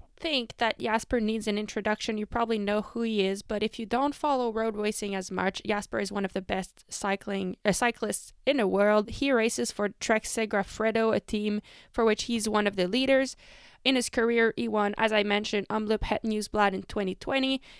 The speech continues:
He won Kuurne Bruxelles Kuurne in twenty sixteen. He won the World Championships as a junior. He won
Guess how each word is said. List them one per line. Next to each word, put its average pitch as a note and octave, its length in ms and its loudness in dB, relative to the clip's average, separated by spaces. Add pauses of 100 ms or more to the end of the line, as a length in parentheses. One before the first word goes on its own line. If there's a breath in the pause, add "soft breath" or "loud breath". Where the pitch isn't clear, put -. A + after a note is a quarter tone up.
He A#3+ 140 0
won G#3+ 340 4
Kuurne B3 340 2
Bruxelles G#3+ 520 0
Kuurne A#3 320 2 (140)
in A#3 160 -2
twenty F#3 240 -2
sixteen. D4+ 640 -2 (300 loud breath)
He A#3+ 120 -6
won A3+ 280 2
the G#3 100 2
World B3+ 220 4
Championships A3 520 -4
as F#3+ 140 0
a F#3 80 -4
junior. A3+ 580 -2 (240)
He A3+ 180 -4
won G#3 400 2